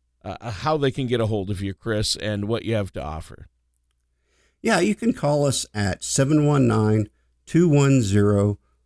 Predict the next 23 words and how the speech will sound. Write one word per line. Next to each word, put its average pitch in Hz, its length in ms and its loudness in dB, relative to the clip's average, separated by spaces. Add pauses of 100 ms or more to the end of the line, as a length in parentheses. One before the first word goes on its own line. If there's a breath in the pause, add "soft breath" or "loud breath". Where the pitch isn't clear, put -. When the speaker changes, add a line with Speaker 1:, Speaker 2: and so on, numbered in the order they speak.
(260)
Speaker 2:
four 151 300 0
two 139 300 2
four 110 280 2
two. 78 420 -4 (420)
And 110 280 4
for, 123 600 2
uh, 107 480 2 (440)
our 107 120 2
first, - 540 0 (120)
uh, 113 180 2
twenty 170 340 2
callers 110 880 2
on 104 200 2
this 117 140 2
program 120 480 2
today, 104 640 0 (400)
uh, 104 80 4
we've 123 240 4
set 131 200 2
aside 113 420 2
twenty 143 340 0
complimentary 117 600 0
consultations. 110 1040 -4